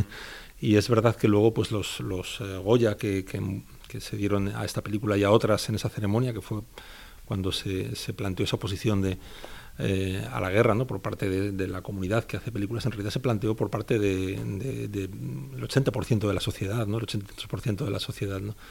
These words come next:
Nosotros éramos más visibles, ¿no? Entonces, eh, en fin, ya te digo, ¿no? Yo no siento que eso, que eso haya sido así del todo, o sea, que no haya habido, eh, que haya habido como algo que reparar, ¿no? Algo que, eh,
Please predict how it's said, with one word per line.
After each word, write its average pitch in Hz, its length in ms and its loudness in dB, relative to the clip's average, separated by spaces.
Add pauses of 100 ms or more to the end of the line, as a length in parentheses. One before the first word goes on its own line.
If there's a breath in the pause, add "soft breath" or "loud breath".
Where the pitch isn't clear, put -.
(460 loud breath)
Nosotros - 360 -4
éramos 113 240 2
más 101 120 0
visibles, 98 440 2
¿no? 104 60 0
Entonces, 101 500 -2
eh, 101 320 6 (640 loud breath)
en 107 80 -4
fin, 113 240 4
ya 120 240 4
te 123 100 6
digo, 101 180 8
¿no? 120 180 4
Yo 117 120 8
no 139 60 10
siento 127 320 6
que - 80 6
eso, 104 500 6 (180)
que - 80 -4
eso - 120 -2
haya 101 100 0
sido 110 160 0
así - 160 -2
del 95 140 4
todo, 120 140 4
o 110 60 4
sea, 107 140 0
que 101 80 0
no 98 100 0
haya 98 100 0
habido, 101 420 0 (720 loud breath)
eh, 95 420 -2 (180)
que - 100 0
haya 104 80 6
habido 101 220 4
como 107 200 0
algo 110 260 4
que 113 100 -2
reparar, 107 460 4
¿no? 107 140 0
Algo 104 240 2
que, 101 340 -2 (640 loud breath)
eh, 107 580 -2